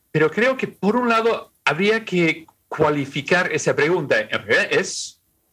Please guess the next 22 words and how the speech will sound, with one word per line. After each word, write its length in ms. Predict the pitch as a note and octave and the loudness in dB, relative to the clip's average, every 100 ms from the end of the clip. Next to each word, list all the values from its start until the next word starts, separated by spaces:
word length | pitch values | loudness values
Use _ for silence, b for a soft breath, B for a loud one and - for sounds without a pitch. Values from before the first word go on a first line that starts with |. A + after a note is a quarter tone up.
| _ _ _ _ | _ _ _ _
eh, 380 | - B2 A#2+ A#2 | -2 0 0 -2
es 200 | C#3 D3 | -4 -2
una 160 | F#3 D3 | -2 -2
buena 420 | B2 D3+ G3 G3+ - | 0 -2 0 -2 -2
y 120 | C#3 | -2
una 220 | B2+ A2+ | 0 0
mala 560 | A2+ C3 E3 C3+ G#2 - | 0 0 0 0 -2 -2
pregunta, 840 | G#2 G2+ G2+ G2 F2 G2 F#2+ F#2+ B B B - | -2 -2 -4 -8 -4 -2 -2 -8 B B B -2
porque 240 | A#2 C3 | -2 0
uno 140 | D3 D3 | 2 2
hasta 360 | C#3 C3+ B2 | 0 -2 -2
podría 460 | B2+ A#2+ B2 B2 A#2+ | 0 0 0 0 0
preguntar 440 | A#2+ A2+ A2 A2+ | -2 -2 -2 -2
por 180 | - C#3+ | 0 0
qué 100 | D3 C3 A#2+ | 0 0 -2
Canadá 540 | C3+ A#2+ A#2+ C3+ D#3+ B2+ | -2 0 0 0 -2 -4
no 160 | A#2+ C3+ | -4 -4
fue 260 | - C#3 | 0 2
Argentina. 880 | G#2+ A2 A2 G2+ D#3+ D#3 G2 F#2+ G#2+ B B B B B B B B B _ - | 2 -2 -12 -12 -4 -4 -2 -4 -6 B B B B B B B B B _ 0
Eh, 200 | C3+ B2 | 0 0
porque 380 | C3+ C#3+ E3 D#3+ | -2 -2 2 0
en, 600 | D#3+ D#3+ E3+ E3+ F#3 | 0 -2 -2 -2 -2